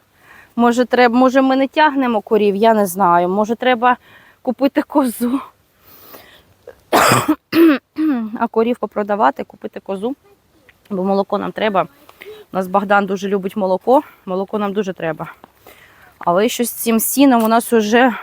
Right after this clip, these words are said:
другий рік якась біда. Ніяк ми не можемо навчитися на своїх помилках. Не знаю. Або досить багато цих уроків, на яких нам треба вчитися.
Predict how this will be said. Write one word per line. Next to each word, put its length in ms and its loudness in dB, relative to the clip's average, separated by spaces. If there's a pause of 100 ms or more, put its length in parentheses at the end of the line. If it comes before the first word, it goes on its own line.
(140)
другий 380 -2
рік 200 -8
якась 280 -4
біда. 360 2 (640)
Ніяк 320 0
ми 200 -4 (300)
не 340 -2 (560)
можемо 400 -2
навчитися 640 -4
на 100 2
своїх 380 -2
помилках. 680 2 (1300)
Не 220 -4
знаю. 440 -4 (1300)
Або 300 0
досить 540 -6 (140)
багато 380 -2
цих 260 -8
уроків, 500 0 (380)
на 80 2
яких 260 -2
нам 160 2
треба 240 2
вчитися. 600 -2